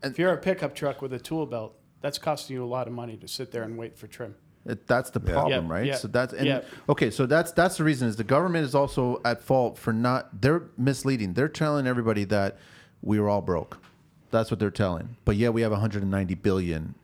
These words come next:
Speaker 1: in our personal banks that are just sitting there waiting for
Speaker 3: Well, they, they gave everyone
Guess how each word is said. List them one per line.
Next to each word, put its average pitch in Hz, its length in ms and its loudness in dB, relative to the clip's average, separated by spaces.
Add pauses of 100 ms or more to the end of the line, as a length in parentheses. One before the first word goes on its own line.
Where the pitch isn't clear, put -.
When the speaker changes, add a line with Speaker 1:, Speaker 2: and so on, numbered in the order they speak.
(140)
Speaker 1:
in 104 100 0
our 90 100 0
personal 92 360 -4
banks 90 540 -6
that 87 140 0
are 87 80 0
just 85 200 -6
sitting 92 240 -4
there 85 140 -2
waiting 82 220 -2
for 80 340 -8 (340)
Speaker 3:
Well, 117 160 0 (240)
they, 101 160 -4 (400)
they 101 220 -4 (560)
gave 147 320 0
everyone 87 680 -6